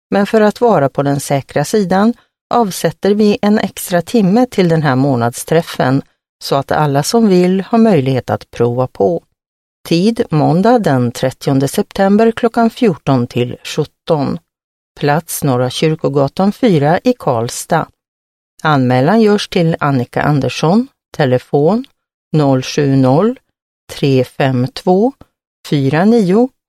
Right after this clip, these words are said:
fem åtta. E-post till Annika med två N och ett K, punkt E, punkt Andersson, snabel A,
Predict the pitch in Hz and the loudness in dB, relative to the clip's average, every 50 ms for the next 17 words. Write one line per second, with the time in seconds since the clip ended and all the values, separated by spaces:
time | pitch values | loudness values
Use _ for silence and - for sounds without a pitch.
0 | _ _ _ - 156 143 127 123 123 127 - - 151 - - _ _ _ - 175 | _ _ _ -2 0 0 0 0 -2 -4 -4 -8 -8 -8 -10 _ _ _ -2 0
1 | 143 120 - - _ _ _ _ _ _ _ _ _ _ _ _ _ _ _ - | 0 0 -4 -8 _ _ _ _ _ _ _ _ _ _ _ _ _ _ _ -2
2 | 165 147 139 135 - _ - 180 208 233 - - - - - - _ _ - 170 | -2 0 0 -2 -4 _ -2 0 0 0 -2 -6 -10 -16 -20 -20 _ _ -2 0
3 | 151 139 143 - - - 139 135 135 139 160 165 - - 240 233 254 262 - _ | 0 0 -2 -4 -4 -4 -2 0 0 0 0 -2 -2 0 0 0 0 -2 -4 _
4 | - 147 135 - - - - 196 226 247 262 - 202 190 190 202 208 202 - _ | -4 -2 -2 -2 -2 0 2 2 4 2 2 2 2 2 2 2 2 0 -2 _
5 | _ - 170 - - - - 185 - - - - - - 254 233 156 120 127 139 | _ -6 -6 -6 -8 -8 -8 -8 -8 -8 -14 -10 -2 0 2 2 2 2 2 0
6 | 147 - _ _ _ _ _ _ _ - - 196 226 247 254 254 - - - 208 | -2 -4 _ _ _ _ _ _ _ -2 2 4 4 4 4 2 -2 -2 0 2
7 | 208 214 214 226 220 - _ _ _ - - 147 180 185 185 - - - - 208 | 2 4 4 2 0 -2 _ _ _ -6 -2 0 2 2 0 -2 -4 -4 -2 0
8 | 202 175 139 127 127 - - - 202 185 160 147 139 139 - _ _ _ _ _ | 2 2 2 2 0 0 -2 -2 0 0 2 0 0 -2 -4 _ _ _ _ _
9 | _ _ - - - - 165 147 139 135 131 135 135 135 143 156 196 226 | _ _ -12 -6 -2 0 0 2 2 0 0 0 0 2 2 2 2 0